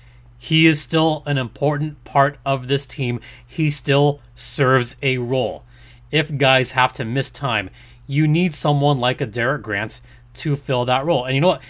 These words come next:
He filled that role pretty okay towards the <laughs> end of last season. I'm, I'm choosing my words carefully here, folks. I really am.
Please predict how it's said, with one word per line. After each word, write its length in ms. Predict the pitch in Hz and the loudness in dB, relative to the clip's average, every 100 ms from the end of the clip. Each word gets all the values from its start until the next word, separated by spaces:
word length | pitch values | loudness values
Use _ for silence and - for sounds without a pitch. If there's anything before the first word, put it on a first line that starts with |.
| - | -20
He 260 | - - 160 | -8 -2 -2
filled 440 | - 175 247 226 | 0 4 4 4
that 220 | 185 175 | 2 0
role 580 | 135 104 127 185 151 104 - - - | -2 -2 2 2 2 -2 -12 -20 -20
pretty 720 | - - 135 185 247 220 - - - | -20 -2 2 2 2 -4 -6 -18 -6
okay 1040 | 131 143 147 - - - 95 98 117 208 220 - - - - - - - | 4 6 6 0 -16 -10 -6 -4 -2 -4 -6 -16 -20 -20 -20 -20 -20 -18
towards 360 | - 214 196 | 2 4 4
the 120 | 165 | 2
<laughs> 40 | 151 | 0
end 200 | 202 165 | 2 0
of 120 | 208 | 0
last 260 | 190 165 - | -2 -2 -4
season. 360 | 196 202 220 - - - | -6 -2 -2 -4 -14 -2
I'm, 200 | 156 175 | 2 2
I'm 140 | 165 165 | 2 0
choosing 380 | 147 240 240 233 | 2 4 4 4
my 100 | 226 | 4
words 320 | 214 208 - | 6 6 6
carefully 500 | - 196 190 185 175 | 4 4 4 4 6
here, 180 | 185 147 | 6 4
folks. 240 | 165 151 | 4 0
I 80 | 165 | 0
really 380 | 175 220 220 175 | 2 4 6 6
am. 200 | 127 | 2